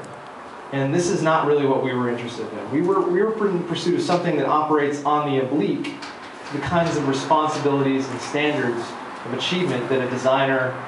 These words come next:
or an artist typically assumes and aspires to. Uh, now, what we sought were, were not innovative ideas, but rather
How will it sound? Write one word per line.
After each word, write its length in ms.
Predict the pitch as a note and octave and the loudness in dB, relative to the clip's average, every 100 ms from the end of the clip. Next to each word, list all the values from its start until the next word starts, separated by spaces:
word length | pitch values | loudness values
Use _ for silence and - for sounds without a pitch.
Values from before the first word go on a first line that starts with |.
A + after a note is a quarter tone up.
| - - | -12 -2
or 140 | B2+ | 0
an 40 | A2+ | 4
artist 420 | B2 C3 A#2+ - - | 4 4 0 -4 -6
typically 420 | D#3 D3 B2 C3 | -4 -2 0 0
assumes 540 | B2 B2 C3+ C3 B2 A#2+ | 0 0 -2 -2 -2 -4
and 80 | A#2+ | -4
aspires 460 | A2+ A#2+ A#2+ A2+ | 0 0 2 0
to. 260 | - - - - - - - - - - - - - - - - - - - - | -4 -8 -10 -10 -10 -10 -10 -12 -12 -12 -12 -12 -12 -12 -12 -12 -12 -12 -12 -6
Uh, 340 | D3 D#3 D#3+ D#3+ | 2 4 4 4
now, 440 | E3+ E3 D#3+ D#3+ | 4 4 2 0
what 140 | F#3 G3+ | 0 0
we 60 | |
sought 320 | G3+ G#3+ F3+ E3 | 2 2 4 4
were, 340 | E3+ D#3+ C#3+ - - | 2 2 0 -4 -6
were 160 | D#3+ D3+ | 0 2
not 320 | D#3 E3 F3+ | 4 2 2
innovative 440 | E3 D#3+ D3+ D3 D3 | 0 2 4 4 4
ideas, 500 | C3+ B2+ A#2 A2+ - | 2 0 0 0 0
but 180 | C3+ | -2
rather 440 | C#3 C#3 C3+ C3 | 2 2 2 0